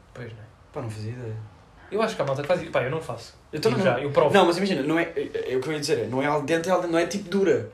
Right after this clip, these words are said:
Speaker 1: Yeah.
Speaker 2: É
Speaker 1: Mas sentes
Speaker 2: tu
Speaker 1: que faltava um bocadinho?
Speaker 2: Não, é aquele
Speaker 1: Não?
Speaker 2: tipo, tá cozinhado e tipo, se eu cozinhar,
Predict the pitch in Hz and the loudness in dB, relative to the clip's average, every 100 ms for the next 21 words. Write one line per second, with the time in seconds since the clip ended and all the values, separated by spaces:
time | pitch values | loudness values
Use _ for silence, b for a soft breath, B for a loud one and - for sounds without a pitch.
0 | - 139 127 175 175 135 - - - - | -6 2 2 6 8 8 6 -6 -20 -20
1 | b b - - 165 160 208 214 - 233 | b b -20 -4 -2 2 4 4 4 2
2 | - 220 226 214 190 151 120 - - - | 6 6 6 4 0 -4 -6 -12 -20 -20
3 | _ _ _ _ _ _ _ - _ _ | _ _ _ _ _ _ _ -20 _ _
4 | _ _ 175 170 185 175 180 196 196 131 | _ _ -16 -12 -12 -10 -6 0 6 6
5 | 110 - - - - - - - 165 185 | 4 -2 -10 -10 2 4 4 -2 -2 0
6 | 190 202 214 - - _ _ _ - 170 | 2 0 -2 -8 -14 _ _ _ -10 -4
7 | 196 190 - - - 202 202 - 180 214 | -4 -4 -10 -14 -2 0 2 0 4 4
8 | - | 4